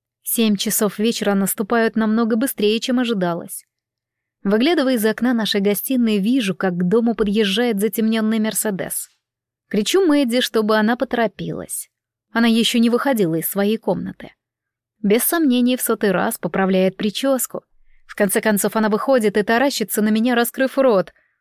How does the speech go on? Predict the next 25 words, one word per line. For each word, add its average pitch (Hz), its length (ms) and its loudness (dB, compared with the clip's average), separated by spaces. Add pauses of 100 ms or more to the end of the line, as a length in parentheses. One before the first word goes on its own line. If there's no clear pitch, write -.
(340)
"Охренеть, 339 680 2
Сиена! 302 520 2 (380)
Ты 240 140 2
выглядишь 262 460 2
потрясающе! 240 880 -2 (480)
Я 220 280 -2
так - 180 -4
понимаю, 254 360 2
это 247 100 -2
платье 240 360 0
было 226 200 0
в - 20 -16
посылке 233 440 -2
Келлера? 247 480 0 (480)
Боже, 214 600 0
у 233 40 4
этого 240 320 2
мужчины 254 380 0
есть 254 420 0
вкус!" — - 420 -4 (400)
говорит 185 420 0
она, 202 320 0
не 240 180 2
скрывая 220 520 0
волнения. 190 760 -2